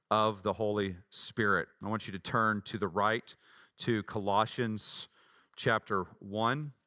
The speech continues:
verse twenty-seven.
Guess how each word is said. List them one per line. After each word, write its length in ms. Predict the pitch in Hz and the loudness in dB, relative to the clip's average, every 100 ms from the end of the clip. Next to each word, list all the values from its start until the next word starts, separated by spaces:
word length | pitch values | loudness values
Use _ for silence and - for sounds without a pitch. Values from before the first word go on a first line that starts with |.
| _ _ _ _ _ _ _ _ _ _ _ _ _ _ _ - _ _ _ _ _ - - - - _ _ _ _ _ _ | _ _ _ _ _ _ _ _ _ _ _ _ _ _ _ -20 _ _ _ _ _ -20 -20 -20 -20 _ _ _ _ _ _
verse 280 | 120 120 - | 2 2 0
twenty-seven. 680 | 131 117 113 120 101 90 | -2 0 2 2 2 -2